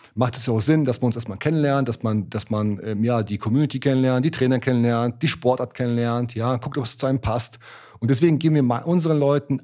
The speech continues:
allen die Möglichkeit, erstmal einen Testmonat mit uns zu machen.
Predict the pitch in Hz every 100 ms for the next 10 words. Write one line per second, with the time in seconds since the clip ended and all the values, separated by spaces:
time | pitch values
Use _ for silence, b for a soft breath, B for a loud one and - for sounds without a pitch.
0 | _ 143 147 139 117 123 120 - 113 110
1 | - 113 - 113 104 - 123 - 117 113
2 | 107 113 - 131 156 - 82